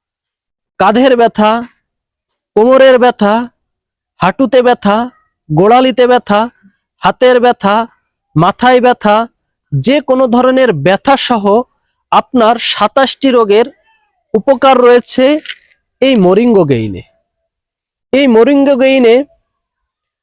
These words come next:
আপনারা ব্যথা নির্মূল খুবই কার্যকারী। এই মরিঙ্গো গেইনকে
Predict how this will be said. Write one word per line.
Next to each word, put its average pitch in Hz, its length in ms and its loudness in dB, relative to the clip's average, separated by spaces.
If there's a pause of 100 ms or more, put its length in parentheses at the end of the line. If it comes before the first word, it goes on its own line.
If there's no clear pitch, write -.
(320)
আপনারা 247 440 2 (440)
ব্যথা 220 360 2
নির্মূল 269 440 0 (840)
খুবই 294 280 2
কার্যকারী। 170 680 0 (1200)
এই 269 120 0
মরিঙ্গো 277 420 2
গেইনকে 254 480 0